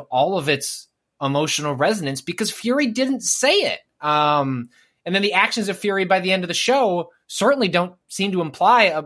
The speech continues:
a person who has a whole ton of regret over the actions that they, uh,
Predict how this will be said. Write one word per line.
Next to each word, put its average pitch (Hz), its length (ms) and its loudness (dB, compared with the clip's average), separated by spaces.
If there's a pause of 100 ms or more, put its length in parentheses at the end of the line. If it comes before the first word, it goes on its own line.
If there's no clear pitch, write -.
(100)
a 147 60 -6
person 185 320 -4
who 147 80 -4
has 160 240 0
a 120 40 -4
whole 165 200 -6
ton 170 220 -6
of 131 60 -4
regret 131 460 0
over 120 180 -4
the 107 160 -8
actions 117 580 -4 (380)
that 120 160 -2
they, 110 480 0 (420)
uh, 90 540 0